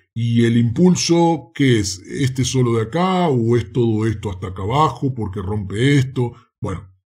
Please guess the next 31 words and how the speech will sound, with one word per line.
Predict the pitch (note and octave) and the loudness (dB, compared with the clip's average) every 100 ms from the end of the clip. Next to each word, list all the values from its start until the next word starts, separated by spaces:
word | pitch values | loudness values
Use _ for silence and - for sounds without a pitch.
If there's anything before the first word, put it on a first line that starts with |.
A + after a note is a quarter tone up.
| _ _ - | _ _ 0
esas | E3+ E3 | 2 2
son | D#3 D#3 | 0 0
las | B2 | 0
dudas, | G2 F2 - - _ | -2 -6 -8 -20 _
¿ok? | - B2 - - - | 0 0 -2 -14 2
Y | C3+ | 4
eso | C3+ D#3 | 6 4
es | |
lo | C#3 | 4
que | C3 | 2
voy | B2 | 2
a | |
aclarar | A#2+ A2+ A2 A2+ A2+ - _ - | 2 0 -2 -2 -6 -14 _ -8
en | A2 | -6
este | G2 F#2 | -6 -8
video. | F2 F#2+ - - _ _ _ _ _ _ _ - - | -12 -12 -14 -20 _ _ _ _ _ _ _ -20 -4
Lo | C#3 | -2
que | C#3 | 0
nosotros | D3 F3+ G3+ F3 | 2 4 4 4
vamos | F3 F3 - | 4 2 2
a | C#3 | 0
ver | C3 D#3 C3+ - _ - - - _ - | 2 2 0 -8 _ -16 -16 -18 _ -2
para | C3 B2+ B2 - _ _ | 2 4 2 -4 _ _
decir | A2+ B2+ - D#3 C#3 C3 | -2 0 2 4 4 2
que | C#3 | 2
un | C#3 C3+ B2+ - _ _ _ | 4 4 0 -4 _ _ _
impulso | C#3 B2+ C3+ D#3 - C3+ | 2 2 4 0 2 2
o | |
retroceso | A#2+ A#2 A2 C3+ C3 | 2 -2 -4 -4 -2
es | B2 | -2
válido, | B2 C3+ B2 A#2+ C3 | 0 2 2 0 -2